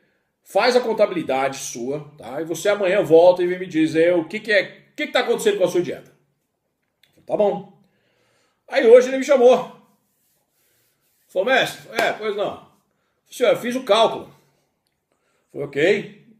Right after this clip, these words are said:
Quanta proteína você tá ingerindo por dia? Cem gramas. Cem gramas? Cem gramas. Quanto você pesa, filho? Oitenta e cinco quilos. Uau! Oitenta e cinco quilos, cem gramas de proteína?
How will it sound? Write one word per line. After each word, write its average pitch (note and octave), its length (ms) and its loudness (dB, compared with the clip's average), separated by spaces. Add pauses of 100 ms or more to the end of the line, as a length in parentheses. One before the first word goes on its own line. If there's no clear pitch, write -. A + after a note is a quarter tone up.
(200)
Quanta A3+ 320 -2
proteína A3+ 400 -4
você G#3+ 60 -10
tá G#3+ 120 -4
ingerindo F#3+ 360 -4
por F#3 180 -2
dia? D3+ 320 -6 (1300)
Cem G#3 340 0
gramas. F3+ 540 2 (760)
Cem F#3+ 340 -6
gramas? F#3 600 -2 (1080)
Cem E3+ 240 -6
gramas. F3+ 500 -2 (520)
Quanto E4+ 180 0
você E4 120 6
pesa, D#3+ 360 0
filho? - 420 -4 (800)
Oitenta C4 400 0
e A3 60 -2
cinco A#3+ 280 -6
quilos. - 460 -4 (1500)
Uau! C#3+ 460 -10 (560)
Oitenta A3+ 400 -4
e G3+ 40 -8
cinco - 280 -12
quilos, G#3+ 420 -6
cem A#3 160 -4
gramas A3 240 -2
de F#3 60 -4
proteína? F3+ 600 -6